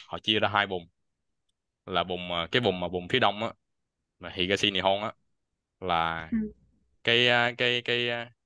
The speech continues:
Speaker 1: cái nguồn điện của hắn, hắn có cái, à, tần số là năm mươi héc.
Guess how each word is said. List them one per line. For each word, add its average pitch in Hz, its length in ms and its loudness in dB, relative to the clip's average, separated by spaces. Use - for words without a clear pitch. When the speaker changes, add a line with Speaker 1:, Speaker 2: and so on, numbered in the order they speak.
Speaker 1:
cái 123 100 -2
nguồn 98 200 -8
điện 85 180 -4
của 92 80 -8
hắn, 110 160 -2
hắn 135 120 -8
có 127 160 2
cái, 123 360 2
à, 120 160 -2
tần 87 140 -4
số 110 200 0
là 127 100 2
năm 98 140 0
mươi 104 100 -2
héc. 127 140 2